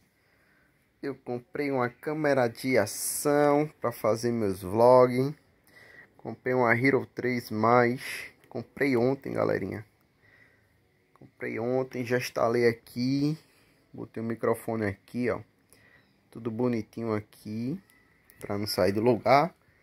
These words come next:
Fiz a furação aqui, galera, pra colocar o microfone. A furação aqui na,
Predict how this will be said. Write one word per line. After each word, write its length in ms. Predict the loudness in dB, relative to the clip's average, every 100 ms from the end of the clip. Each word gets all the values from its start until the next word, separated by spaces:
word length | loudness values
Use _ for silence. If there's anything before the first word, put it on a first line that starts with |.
| _ _ _ _
Fiz 380 | _ -12 -6 -2
a 80 | -2
furação 640 | -2 0 0 0 -4 -2
aqui, 500 | -2 -4 -14 -14 -8
galera, 640 | 0 2 2 0 -4 -8 -14 _ _ _ _ _ _ _ _ _
pra 140 | -14 -8
colocar 360 | -4 -4 -2
o 60 | -4
microfone. 920 | -4 -4 -6 -4 -6 -4 -2 -4 -6 -8
A 80 |
furação 520 | -10 -4 -4 -4 -4 -6
aqui 240 | -6 -8
na, 480 | -4 -2 -2 -2